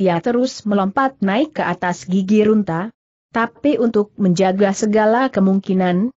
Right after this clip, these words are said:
ia duduk di belakang orang itu. Dengan demikian ia tidak khawatir disergap orang lagi. Sebaliknya laki-laki itu sama sekali tidak ambil pusing,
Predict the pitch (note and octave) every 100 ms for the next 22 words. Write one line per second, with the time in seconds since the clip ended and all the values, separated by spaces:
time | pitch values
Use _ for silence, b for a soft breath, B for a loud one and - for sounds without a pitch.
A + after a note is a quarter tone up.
0 | _ G#3 F#3+ E3+ G3+ C4 C4+ G#3 F#3+ F3
1 | F3 F3+ F3+ E3+ D#3+ G#3 G#3+ D3+ C#3+ -
2 | _ _ - F#3+ G3 G3 B3+ B3 A3 G3
3 | - A3+ G#3+ G#3 F#3 C4+ B3+ F#3+ - A3
4 | F3 - A#3 B3 G3+ F#3+ G3 G3 G3 A3+
5 | G#3+ D#3+ D#3 F3 F3+ D3 C#3 - _ _
6 | - - A#3 A3 A#3 B3 C#4 C4+ C4 B3+
7 | A3 A3+ G3 G3 - A#3+ - G#3+ - E3
8 | F3+ D#3 D3 E3 - F#3 F3+ F#3 A3 G3
9 | - G#3 G#3+ G3+ G3 - G#3 - A#3 A#3